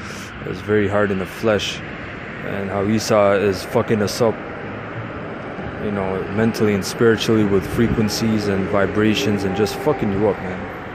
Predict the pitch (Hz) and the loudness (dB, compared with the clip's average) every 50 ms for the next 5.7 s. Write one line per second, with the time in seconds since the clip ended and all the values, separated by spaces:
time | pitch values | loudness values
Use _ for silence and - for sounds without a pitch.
0 | - - - 87 92 92 92 - - 107 92 95 107 113 107 101 - - - - | -12 -12 -12 -10 -10 -10 -10 -8 -10 -10 -8 -4 -4 -4 -4 -4 -4 -6 -6 -4
1 | - - - - - - - - - - - - - - - - - - - - | 0 2 4 4 6 6 6 6 6 6 4 4 4 4 6 8 8 8 8 6
2 | - - - - - - - 180 - - - - - - - - - - 494 - | 6 4 4 4 4 4 4 4 4 4 6 6 6 6 6 6 6 8 6 6
3 | - - - - - - 466 - - - - - - - - - - - - - | 6 6 6 4 4 4 6 6 6 4 4 4 4 4 4 2 2 0 0 4
4 | - - - - - - - - - - - 127 - - - 95 92 - - 110 | 4 6 6 6 6 4 2 -2 -4 0 0 0 0 0 0 0 2 4 6 6
5 | 113 110 107 101 101 101 98 - - - - 104 98 | 4 4 2 2 4 4 4 4 2 0 -2 -2 -2